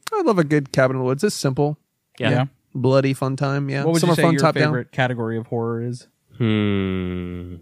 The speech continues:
Speaker 2: Maybe slashers.
Speaker 1: Yeah. What kind of horrors do you like?
Speaker 2: All types, you know.
Speaker 1: Yeah.
Speaker 2: Um, yeah, eighties,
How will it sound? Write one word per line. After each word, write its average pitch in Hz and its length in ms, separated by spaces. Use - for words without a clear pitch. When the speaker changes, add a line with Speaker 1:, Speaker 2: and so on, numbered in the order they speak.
Speaker 2:
Maybe 160 220
slashers. 92 440
Speaker 1:
Yeah. 156 80
What 160 120
kind 214 120
of 175 80
horrors 143 240
do - 80
you 127 60
like? - 300
Speaker 2:
All 208 160
types, - 520
you 104 120
know. 101 260
Speaker 1:
Yeah. 95 320
Speaker 2:
Um, 92 260
yeah, 98 360
eighties, 104 640